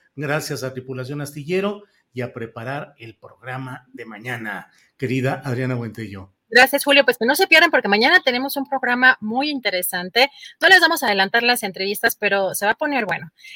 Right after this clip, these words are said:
Speaker 2: Así que, este, además hoy la, la videocharla astillada, ¿vas a hacer videocharla, Julio?
Speaker 1: Sí, sí, sí, por ahí de las ocho, nueve de la noche, más o menos, por ahí lo haré, así es.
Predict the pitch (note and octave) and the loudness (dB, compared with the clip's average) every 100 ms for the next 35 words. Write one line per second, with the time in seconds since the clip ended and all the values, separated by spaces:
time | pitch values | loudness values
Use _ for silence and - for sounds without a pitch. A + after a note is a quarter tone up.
0 | - - - G#3+ A#3 A3+ A3 G3+ F#3 D3+ | -12 -8 -6 -2 4 6 6 4 0 -4
1 | F#3 F#3+ - G3+ A3+ A#3+ C#4+ D4 D4 D4+ | -8 -6 -6 0 2 2 0 2 4 6
2 | A#3+ G#3+ G3+ G#3 A3 A3+ C4+ C4+ C#4+ C4+ | 4 4 2 2 0 0 2 2 2 0
3 | - A3+ C#4+ D#4 D4 C#4+ C#4 C#4+ B3+ B3 | 0 2 4 4 2 0 -2 -2 -2 0
4 | C4+ D4+ C#4+ E4 F#4 _ G3 G3+ F#3 - | 0 0 -4 -6 -10 _ -4 -2 -4 -4
5 | F#3 F#3 E3 C#3+ D3+ D3 C3 D#3+ F#3+ E3+ | -4 -2 -2 -2 -2 -2 -4 -4 -6 -4
6 | D#3 D3+ C#3+ C3+ C#3 F3+ F3 D#3 D3+ C#3+ | -4 -2 -2 -4 -4 -6 -6 -8 -8 -8
7 | D3 E3+ F#3 - _ _ _ C3+ B2+ B2+ | -10 -8 -10 -14 _ _ _ -6 -4 -2
8 | A#2 G#2+ G#2 C#3 A#2 - - - | -4 -8 -10 -8 -8 -8 -14 -16